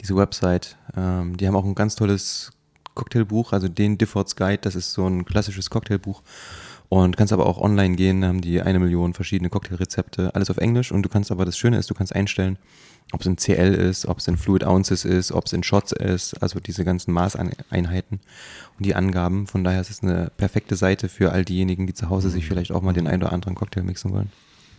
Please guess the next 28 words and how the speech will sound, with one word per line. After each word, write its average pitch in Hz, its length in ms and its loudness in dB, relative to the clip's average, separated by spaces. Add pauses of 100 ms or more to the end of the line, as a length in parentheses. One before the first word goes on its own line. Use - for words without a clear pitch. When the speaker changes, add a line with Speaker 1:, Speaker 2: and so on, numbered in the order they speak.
(180)
Speaker 2:
Und 143 160 6
ich 135 120 4
war 143 120 8
sehr 170 120 8
nah 175 160 8
dran. 139 280 6
Ich 135 160 -4
hat-, 143 220 2
hätte 123 220 4
jetzt 120 240 2
einfach 110 340 2
sozusagen 98 640 0 (560)
zwei 110 300 4
Teile 104 360 2
Tequila, 117 540 -2
ein 101 200 2
Teil 95 180 0
Cointreau, 104 540 -2
ein 98 200 0
Teil 98 180 -2
Zitrone 101 400 -2
genommen. 82 340 -2 (1900)
Und 107 180 0
Speaker 1:
Hast 104 60 6
Speaker 2:
das 92 40 2
Speaker 1:
du 110 60 6
ja 98 60 10
gemacht. 101 220 2